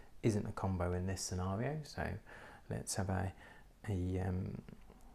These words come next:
look. Now if I reduce,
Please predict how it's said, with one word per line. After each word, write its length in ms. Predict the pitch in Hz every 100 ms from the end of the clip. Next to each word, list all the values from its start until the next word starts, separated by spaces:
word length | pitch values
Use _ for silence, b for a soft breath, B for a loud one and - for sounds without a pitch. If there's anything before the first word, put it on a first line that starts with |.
| -
look. 840 | 117 101 113 143 170 - - -
Now 220 | 110 95 113
if 180 | -
I 120 | 113 104
reduce, 1200 | 101 98 113 113 113 113 - - - - -